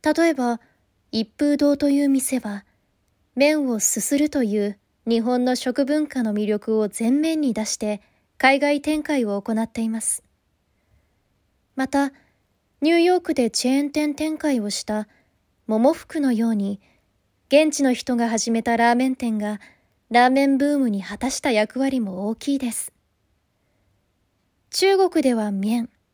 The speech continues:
韓国ではナンミョン、ベトナムではフォー、イタリアではスパゲティと、世界中の人々が麺類を食事に取り入れています。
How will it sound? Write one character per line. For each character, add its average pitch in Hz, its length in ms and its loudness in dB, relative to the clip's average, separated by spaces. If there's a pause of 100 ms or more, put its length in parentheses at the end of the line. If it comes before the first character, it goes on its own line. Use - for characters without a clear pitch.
(760)
韓 320 240 4
国 294 260 2
で 240 120 0
は 214 160 -2
ナ 208 180 -2
ン 302 140 -2
ミ 247 120 0
ョ 208 40 -2
ン、 208 100 -10 (1160)
ベ 220 120 2
ト 254 140 2
ナ 269 140 6
ム 277 100 4
で 277 140 2
は 214 160 -4
フ 240 340 -8
ォ - 40 -10
ー、 - 20 -20 (1120)
イ 254 100 -2
タ 294 160 4
リ 294 140 2
ア 311 80 4
で 311 100 2
は 247 140 -2
ス - 120 -4
パ 285 140 -2
ゲ 330 140 -2
テ 320 140 -6
ィ 247 100 -2
と、 202 280 -8 (520)
世 233 180 0
界 254 240 4
中 262 180 0
の 269 160 2
人 285 220 -2
々 269 220 -2
が 202 140 -4
麺 247 280 -2
類 294 220 -2
を 208 80 -4
食 233 320 -2
事 233 120 -4
に 247 140 0
取 247 220 0
り 269 60 2
入 285 100 0
れ 269 40 -4
て 247 100 -4
い 196 120 -4
ま 196 120 -10
す。 - 200 -6